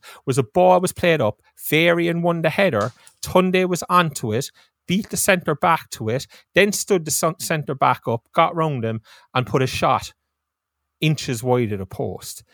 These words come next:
That's, that was the only chance. And I just, I genuinely don't, and people go say, "Oh, it's 'cause you put out the shout to sign him and what." It's not.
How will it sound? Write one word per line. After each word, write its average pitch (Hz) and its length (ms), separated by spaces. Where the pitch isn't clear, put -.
That's, - 240
that 226 220
was 185 120
the 196 200
only 190 360
chance. 147 300
And 151 100
I 185 60
just, - 320
I 156 100
genuinely 160 840
don't, 147 300
and 131 280
people 160 240
go 139 60
say, 151 120
"Oh, 147 260
it's 139 120
'cause 147 200
you 160 100
put 156 140
out 139 160
the 139 40
shout 139 300
to - 60
sign 147 340
him 113 100
and 110 80
what." 104 200
It's - 180
not. 156 400